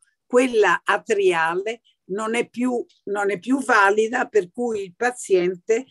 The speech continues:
si sente affannato, si sente astenico, vale a dire molto, molto debole,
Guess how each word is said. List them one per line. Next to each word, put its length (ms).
si 180
sente 800
affannato, 1000
si 200
sente 800
astenico, 920
vale 160
a 60
dire 280
molto, 880
molto 600
debole, 800